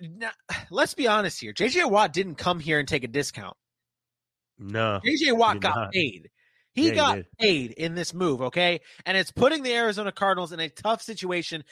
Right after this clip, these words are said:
Speaker 1: And we take a look at who their free agents are this season. I put Larry Fitzgerald on there because he technically is,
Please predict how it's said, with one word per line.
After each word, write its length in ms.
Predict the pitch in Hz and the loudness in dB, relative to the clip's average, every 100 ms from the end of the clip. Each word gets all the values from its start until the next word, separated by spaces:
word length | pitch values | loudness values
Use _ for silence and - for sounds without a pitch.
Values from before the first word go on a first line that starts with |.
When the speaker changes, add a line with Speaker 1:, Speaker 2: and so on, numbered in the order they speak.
| - - | -14 -6
Speaker 1:
And 80 | |
we 60 | 202 | -2
take 180 | - 330 | 0 2
a 60 | |
look 220 | 311 247 247 | 2 2 0
at 120 | 175 | -2
who 200 | 156 262 | 0 2
their 160 | 269 | 2
free 260 | 214 214 185 | 0 -4 -2
agents 420 | 233 302 285 175 | 0 0 -4 0
are 160 | 165 156 | 2 2
this 160 | 151 | 0
season. 320 | 147 143 143 139 - - | -2 -4 -6 -10 -18 -6
I 80 | 185 | -2
put 240 | 190 381 320 | 0 2 4
Larry 260 | 302 262 | 4 4
Fitzgerald 540 | - 214 - 202 185 175 | -2 -6 0 2 4 4
on 180 | 170 | 4
there 160 | 170 160 | 2 0
because 500 | 156 170 160 147 - _ _ _ - | 0 0 0 -2 -12 _ _ _ -14
he 200 | 208 - _ - | -14 -14 _ -4
technically 800 | 208 214 - 214 208 202 208 - | 0 -2 -4 -6 -4 -6 -10 -6
is, 500 | 165 175 208 196 | -2 -2 -2 -4